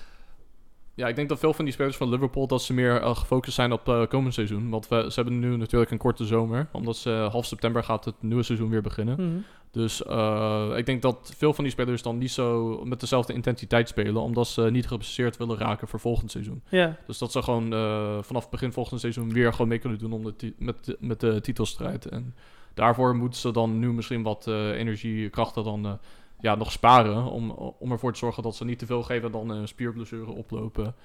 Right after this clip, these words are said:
Speaker 2: Mhm.
Speaker 1: En ja, ze hebben natuurlijk dat ze het idee hebben dat ze voor spek en bonen spelen. Dus
Speaker 2: Ja.
Speaker 1: ik denk dat, eh, dat dat dan ook me-, meespeelt op sommige momenten. Dat, dat ze niet allemaal op één lijn zitten. Dat ze er niet echt, eh, ja, honderd procent voor gaan, alle spelers. Dus, eh, dan krijg je dit soort resultaten als kampioen.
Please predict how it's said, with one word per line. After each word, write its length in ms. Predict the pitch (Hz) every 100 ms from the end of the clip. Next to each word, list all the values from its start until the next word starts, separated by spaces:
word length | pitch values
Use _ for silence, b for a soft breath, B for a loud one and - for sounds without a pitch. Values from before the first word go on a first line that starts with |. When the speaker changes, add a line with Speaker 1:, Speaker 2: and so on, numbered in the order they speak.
| b b b
Speaker 2:
Mhm. 100 | 180
Speaker 1:
En 380 | 110 110 107 104
ja, 180 | 117 107
ze 60 | -
hebben 180 | 113 120
natuurlijk 380 | 113 123 110
dat 200 | 117 110
ze 80 | -
het 400 | 110 107 104 101
idee 180 | 127 113
hebben 180 | 110 113
dat 100 | 120
ze 80 | -
voor 100 | 117
spek 220 | - 113
en 80 | 110
bonen 280 | 107 113 101
spelen. 400 | - 120 113 113
Dus 140 | 104
Speaker 2:
Ja. 60 | 107
Speaker 1:
ik 60 |
denk 180 | 117 110
dat, 220 | 110 -
eh, 140 | 113 110 b b -
dat 140 | 110
dat 140 | 113
dan 160 | 113 107
ook 160 | 104 113
me-, 180 | 107 -
meespeelt 500 | 113 110 104 104 120
op 100 | -
sommige 280 | 127 120 123
momenten. 400 | 110 107 101 107
Dat, 320 | 107 - - - -
dat 160 | - 120
ze 100 | 131
niet 140 | 131
allemaal 240 | 131 127 120
op 120 | 104
één 140 | 117
lijn 240 | 113 117 113
zitten. 260 | 107 -
Dat 120 | 113
ze 100 | -
er 80 | 113
niet 180 | 120 113
echt, 220 | - - b b b b b - -
eh, 100 | - -
ja, 240 | 120 104
honderd 220 | 110 127 123
procent 260 | - 127
voor 100 | 117
gaan, 240 | - 120 107
alle 180 | 107
spelers. 480 | 101 113 101 101 -
Dus, 260 | - - -
eh, 60 | 110
dan 260 | 110 120 113
krijg 240 | - 113 -
je 60 |
dit 100 | 113
soort 180 | - 101
resultaten 480 | 104 104 107 104 -
als 100 | -
kampioen. 360 | 107 - 147